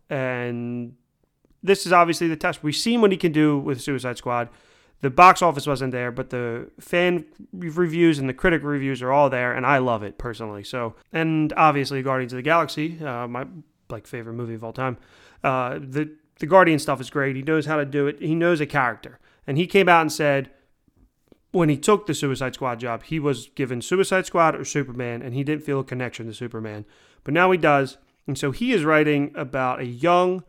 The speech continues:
Clark Kent who is battling his connection to Krypton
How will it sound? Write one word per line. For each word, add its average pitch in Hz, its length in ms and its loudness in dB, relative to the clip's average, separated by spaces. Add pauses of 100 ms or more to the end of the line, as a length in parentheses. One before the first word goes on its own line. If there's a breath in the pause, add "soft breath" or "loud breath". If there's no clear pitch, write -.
(380)
Clark 175 300 2
Kent 135 320 -2 (120)
who 135 280 -2
is 127 140 -2
battling 147 840 2 (260 soft breath)
his 135 600 -4 (640)
connection 156 640 -2
to - 140 -8
Krypton 185 640 0